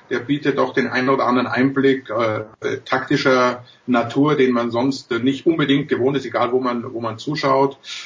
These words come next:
Dazu haben wir ab den Championship Games auch, das ist kleiner Hinweis vielleicht, äh, äh,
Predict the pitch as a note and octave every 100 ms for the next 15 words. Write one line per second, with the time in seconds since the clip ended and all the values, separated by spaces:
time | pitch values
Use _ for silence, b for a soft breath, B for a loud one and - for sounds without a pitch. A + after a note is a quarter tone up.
0 | B C3+ C3 - E3+ F#3+ C#3+ D3 D#3 D3
1 | C3+ B2+ A2+ - - C3+ - C3+ B2 A#2
2 | - B2+ C3+ C3 C3 C3 - B2 B2 A2+
3 | A#2 - - A2+ - - - A2 A#2 G#2+
4 | A#2+ A2+ G#2 - A2 G2+ G2+ - A2 G2+
5 | G2 G2 F#2+ F#2